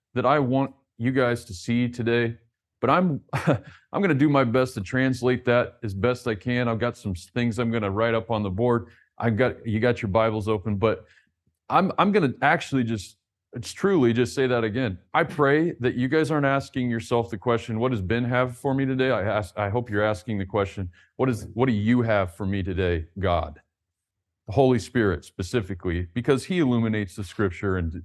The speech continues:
and creates a moment for us to have a revelation of truth. So let's go into chapter two. You guys remember last week,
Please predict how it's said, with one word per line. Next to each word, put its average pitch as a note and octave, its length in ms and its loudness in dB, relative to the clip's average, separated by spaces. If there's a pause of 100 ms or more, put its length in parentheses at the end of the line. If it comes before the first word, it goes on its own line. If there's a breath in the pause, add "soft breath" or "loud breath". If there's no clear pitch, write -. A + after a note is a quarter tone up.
and F#2+ 220 -4
creates F#2 560 -4 (420)
a G2+ 160 2
moment A#2 460 0
for A2+ 180 0
us A#2 120 -2
to A2+ 60 -4
have A2 100 0
a G#2 40 0
revelation F#2+ 540 -2
of F2 40 -6
truth. C3 300 0
So C3+ 180 2
let's F3 220 2
go F#3 460 2
into D#3 440 2
chapter C#3+ 560 0
two. C#3 540 0 (220)
You E3 100 -6
guys A#3+ 260 0
remember G#3 380 -2
last E3 400 -2
week, E3 340 -6